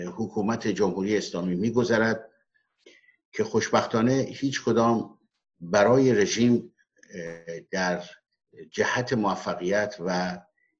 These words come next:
پیروزی یا بهروزی نیست، بلکه آنچه که می‌گذرد در جهت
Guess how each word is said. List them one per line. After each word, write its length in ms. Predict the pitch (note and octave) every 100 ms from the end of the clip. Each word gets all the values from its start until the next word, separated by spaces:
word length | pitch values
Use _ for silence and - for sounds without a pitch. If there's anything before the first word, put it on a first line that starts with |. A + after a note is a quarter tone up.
| _ _
پیروزی 480 | - G#2 F#2+ F#2 G#2
یا 160 | G2+ G2
بهروزی 480 | F#2 - F2 F2
نیست، 400 | F2 A2 A#2+ - - _ _
بلکه 300 | F#2+ F#2+ -
آنچه 340 | - A2+ A2+ G2+
که 140 | -
می‌گذرد 760 | F#2 F2+ F2+ F2+ F2+ G#2+ - - - - - - _ -
در 180 | G2+
جهت 720 | G2 G2 F2+ A#2 A#2+ G#2+ G2